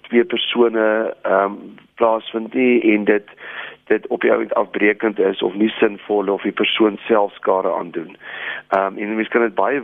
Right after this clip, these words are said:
wyd gaan kyk, maar, ehm, ek het, <clears throat> ek het gedink omdat dit so, ehm, amper 'n,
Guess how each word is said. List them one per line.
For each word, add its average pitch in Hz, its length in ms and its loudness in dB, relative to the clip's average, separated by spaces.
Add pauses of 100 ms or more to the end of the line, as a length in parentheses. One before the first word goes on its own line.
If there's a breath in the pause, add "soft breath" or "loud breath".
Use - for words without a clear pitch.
wyd 117 260 0
gaan 107 220 -2
kyk, - 320 -4
maar, 98 340 0 (500 loud breath)
ehm, 98 480 -2
ek - 140 -8
het, - 100 -8 (220)
<clears throat> 160 200 2
ek 113 60 -10
het 117 100 -4
gedink 107 440 -2
omdat 98 340 0
dit 95 180 -2
so, 107 540 2 (100)
ehm, 92 420 0
amper 107 340 -2
'n, 98 200 0